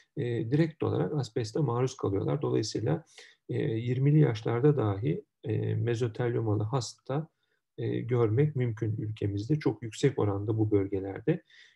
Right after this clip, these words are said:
Gördüğünüz gibi evin içi, bir, e, Doğu Anadolu'da bir evin içi tamamen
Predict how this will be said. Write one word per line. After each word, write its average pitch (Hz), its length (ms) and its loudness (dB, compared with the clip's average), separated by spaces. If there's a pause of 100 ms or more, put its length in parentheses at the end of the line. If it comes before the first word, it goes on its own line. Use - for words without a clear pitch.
Gördüğünüz 120 380 -2
gibi 123 240 0
evin 127 220 2
içi, 123 380 -2 (140)
bir, 123 440 -6
e, 107 240 -6
Doğu 117 120 2
Anadolu'da 110 480 2
bir - 180 0
evin 110 260 0
içi 143 380 0 (100)
tamamen 117 540 -2